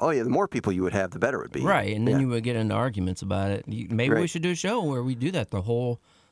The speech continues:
Speaker 2: the whole show is, I'm just kidding, that would be boring.
Speaker 1: <laughs> We could, well, we could get to a certain point in our show and tell our listeners, "What do we do next?"
Speaker 2: Yeah, we could do it for them.
Speaker 1: Yeah,
Speaker 2: But
Speaker 1: let Michelle
Speaker 2: I def-,
Speaker 1: decide.
Speaker 2: I definitely like the concept of it. It seems
Speaker 1: Yeah.
Speaker 2: pretty cool.
Speaker 1: So anyway, where the hell were we? We got way off track. Whose turn was it?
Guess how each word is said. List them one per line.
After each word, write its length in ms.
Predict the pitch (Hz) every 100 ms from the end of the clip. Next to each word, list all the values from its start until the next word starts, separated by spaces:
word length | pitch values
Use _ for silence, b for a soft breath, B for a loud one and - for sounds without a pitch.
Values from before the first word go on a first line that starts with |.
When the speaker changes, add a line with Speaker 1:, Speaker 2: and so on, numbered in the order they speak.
| _
Speaker 2:
the 80 | 110
whole 160 | 135
show 280 | 110 143 156
is, 260 | 113 104 -
I'm 120 | 104
just 140 | 90 -
kidding, 240 | 87 -
that 100 | 90
would 280 | - 90 95
be 40 | 95
boring. 240 | 95 98 95
Speaker 1:
<laughs> 120 | - -
We 80 | 139
could, 140 | 120 135 B B B B
well, 120 | - 139
we 60 |
could 120 | 151 143
get 100 | 151
to 80 | 131
a 40 |
certain 240 | - 127
point 220 | - 135 120
in 60 |
our 40 | 113
show 280 | 143 156
and 80 | 127
tell 160 | 120 107
our 120 | 98
listeners, 420 | 120 - 98 -
"What 100 | 107
do 60 | 107
we 80 | 104
do 120 | 101
next?" 360 | 110 113 - - -
Speaker 2:
Yeah, 320 | 110 127 98 -
we 220 | 107 113
could 100 | 101
do 100 | 110
it 60 | 90
for 120 | 98
them. 260 | 110 101
Speaker 1:
Yeah, 60 | 127
Speaker 2:
But 120 | 113
Speaker 1:
let 80 | 120
Michelle 260 | 117 113 143
Speaker 2:
I 40 | 147
def-, 140 | 214
Speaker 1:
decide. 260 | 104 92 - -
Speaker 2:
I 140 | 143
definitely 420 | 151 165 156 156
like 220 | 156 131 -
the 60 |
concept 500 | - 117 110 87 90
of 160 | 92 90
it. 80 | 95
It 140 | 95 -
seems 260 | - 98
Speaker 1:
Yeah. 140 | 90 80
Speaker 2:
pretty 100 | 92
cool. 260 | - 95 98 B B B B
Speaker 1:
So 240 | - 107
anyway, 260 | 87 98 82
where 300 | 92 107 131
the 140 | 151 123
hell 240 | 113 113
were 180 | 110 117
we? 160 | 85
We 120 | 78 101
got 180 | 92
way 300 | 80 101 113
off 180 | 82 80
track. 340 | - 90 78 -
Whose 140 | 127
turn 240 | - 127 107
was 200 | 82
it? 80 | 73